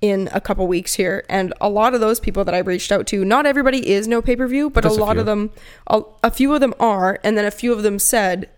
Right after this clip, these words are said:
Speaker 1: they're also fine with us
Speaker 2: Yeah.
Speaker 1: posting it after they have a chance to sell it. So, like, great. That means we could have a lot of no pay-per-view stuff coming up. So
Speaker 2: Yeah, I think the biggest thing that's, that's missing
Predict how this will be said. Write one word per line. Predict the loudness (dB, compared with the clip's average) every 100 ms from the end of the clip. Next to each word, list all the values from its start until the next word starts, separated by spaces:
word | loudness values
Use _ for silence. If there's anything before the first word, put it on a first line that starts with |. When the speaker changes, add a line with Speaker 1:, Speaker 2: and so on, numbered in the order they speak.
| -2
Speaker 1:
they're | 0 2
also | 0 0 -4
fine | 0 2 2 0 -2 -4 -8 _ _ -6
with | -2 -2 -4 -6
us | -2
Speaker 2:
Yeah. | 0
Speaker 1:
posting | 0 0 0 -2
it | -2 -2
after | -4 -2 -2
they | -2
have | -2
a | -4
chance | -6 -8 -10
to | -6
sell | -4 -4
it. | -8 -6
So, | 0 2
like, | 2 -2 -8 -20 _ _ _ _
great. | -2 0 0 -6 -18 -4
That | -2 -2
means | -2 -4
we | -4
could | -4
have | -4
a | -2
lot | 0 0 0
of | -4
no | -6 -2
pay-per-view | -4 -4 -6 -6
stuff | -4 -6 -4
coming | -4 -4
up. | -8 -10 -6
So | -2
Speaker 2:
Yeah, | -2 -2 -4
I | -2
think | 0
the | 2
biggest | 2 0 0
thing | 0 2 -2 -4 -4
that's, | -4 -4 -16 -12 -6
that's | -4
missing | 0 0 0 0 -2 -6